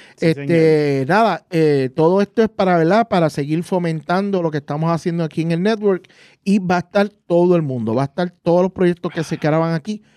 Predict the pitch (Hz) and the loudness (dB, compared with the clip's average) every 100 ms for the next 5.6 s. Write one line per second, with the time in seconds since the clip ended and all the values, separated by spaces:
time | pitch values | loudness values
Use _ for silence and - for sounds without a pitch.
0 | _ - 135 143 147 - 170 156 147 196 | _ -6 -4 -2 -6 -2 0 0 -2 -6
1 | 185 _ - - - 139 135 143 160 170 | -10 _ -20 -20 -6 -2 -2 -2 -4 -6
2 | 175 160 143 127 147 139 117 131 165 185 | -6 -4 -4 0 0 0 -2 -2 -2 0
3 | 202 196 202 196 196 196 214 208 190 156 | 0 0 0 2 2 0 0 -2 -2 -2
4 | 143 143 160 170 170 156 139 131 123 139 | -2 -2 -4 -4 -2 -2 -2 -6 -4 0
5 | 143 180 208 214 214 185 | 2 2 0 -2 -4 -4